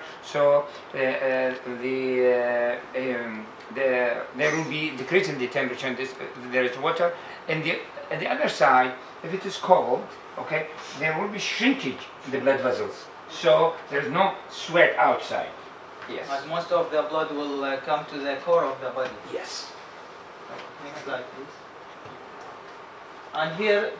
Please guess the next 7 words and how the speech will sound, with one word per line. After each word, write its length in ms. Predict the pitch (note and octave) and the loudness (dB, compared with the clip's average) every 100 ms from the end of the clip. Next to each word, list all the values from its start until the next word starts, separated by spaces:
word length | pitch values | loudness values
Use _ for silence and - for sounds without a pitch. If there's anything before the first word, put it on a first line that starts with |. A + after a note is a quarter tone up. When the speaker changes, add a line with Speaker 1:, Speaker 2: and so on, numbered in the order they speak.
| D#3 | -2
Speaker 2:
uh, 280 | D3+ D3+ | 0 0
the 220 | D3 D#3 D#3 | -2 -4 -2
second 380 | F3+ F3 E3 | -4 -4 -6
example 640 | D3 - D#3+ D#3+ D3+ D#3+ D3+ | -6 0 0 0 -2 2 4
about 320 | D3 D3+ C#3+ | 4 0 -2
the, 240 | D3 C#3+ | -2 0
uh, 600 | C#3 - - - - - | -2 -4 -14 -16 -12 -8